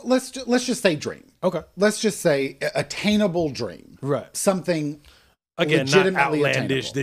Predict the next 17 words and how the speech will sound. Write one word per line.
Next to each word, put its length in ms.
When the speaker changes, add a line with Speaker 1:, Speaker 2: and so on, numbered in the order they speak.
Speaker 2:
that 60
you 120
know 320
you're 240
never 320
gonna 200
have. 200
Speaker 1:
We're 120
gonna 100
have 100
a 40
really 240
hard 180
time 240
having 320
a 60
non-personal 1040